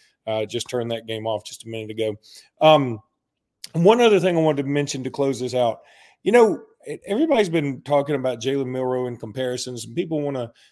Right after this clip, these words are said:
bring up, uh, Blake Sims a little bit, uh, maybe Jalen Hurts a little bit, but, you know, because of strength,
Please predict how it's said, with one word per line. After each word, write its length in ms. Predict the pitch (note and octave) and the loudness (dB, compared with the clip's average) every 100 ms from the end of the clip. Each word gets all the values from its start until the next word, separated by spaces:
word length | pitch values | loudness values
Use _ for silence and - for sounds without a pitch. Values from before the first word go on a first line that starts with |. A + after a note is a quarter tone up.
| _ _ | _ _
bring 260 | - C#3 C#3 | -4 -2 0
up, 300 | C3+ C3+ - - - | 0 0 -8 -20 -18
uh, 460 | A#2+ A#2+ A#2 G#2+ F#2+ G2 C3 | -14 -12 -10 -12 -14 -18 -8
Blake 320 | B2+ C3 - | -4 -4 -4
Sims 400 | - C3+ C3+ B2+ | -8 -6 -6 -8
a 60 | |
little 260 | B2+ C3 B2+ | -8 -6 -6
bit, 340 | B2 C3 B2 _ - | -6 -6 -8 _ -10
uh, 280 | A#2 G#2+ G#2 - _ _ _ _ C#3+ | -6 -4 -6 -10 _ _ _ _ -16
maybe 340 | A#2 B2+ B2+ | -4 -2 -2
Jalen 360 | A#2 C3+ B2+ A2+ | -2 0 0 -2
Hurts 260 | B2+ B2+ | -2 -4
a 40 | C3 | -6
little 160 | C3 | -6
bit, 320 | B2+ B2+ A#2 | -4 -4 -4
but, 100 | A2+ | -10
you 60 | A#2 | -8
know, 120 | A#2 | -10
because 340 | G2 G#2 C3 G#2+ | -12 -10 -10 -6
of 60 | |
strength, 600 | - - B2+ B2 B2 - | -6 -4 -4 -4 -6 -14